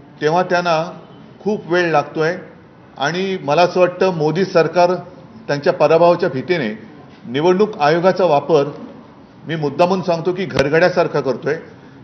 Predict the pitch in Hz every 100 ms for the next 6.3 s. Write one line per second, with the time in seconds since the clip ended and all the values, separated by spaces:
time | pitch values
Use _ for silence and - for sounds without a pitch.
0 | - 147 139 190 185 175 180 165 156 151
1 | 131 147 139 135 120 - - - - -
2 | 120 123 127 120 123 131 180 170 165 165
3 | 170 165 160 160 147 143 156 147 139 165
4 | 127 139 175 160 104 78 - - - -
5 | - 143 160 156 - - - - 131 135
6 | 170 170